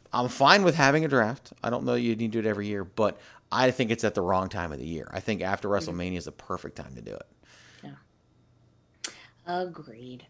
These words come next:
Speaker 2: Up next, we have the two women's champions facing each other.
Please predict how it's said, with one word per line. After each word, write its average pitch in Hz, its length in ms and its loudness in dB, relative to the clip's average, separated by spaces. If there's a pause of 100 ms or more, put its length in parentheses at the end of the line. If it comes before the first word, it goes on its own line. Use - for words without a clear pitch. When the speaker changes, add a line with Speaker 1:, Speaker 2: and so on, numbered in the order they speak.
(560)
Speaker 2:
Up 311 220 8
next, 285 440 6
we 240 200 0
have 208 500 4
the 208 120 0
two 254 240 -2
women's 277 440 6
champions 190 520 -4
facing 165 400 -6
each 156 280 -8
other. 175 400 -4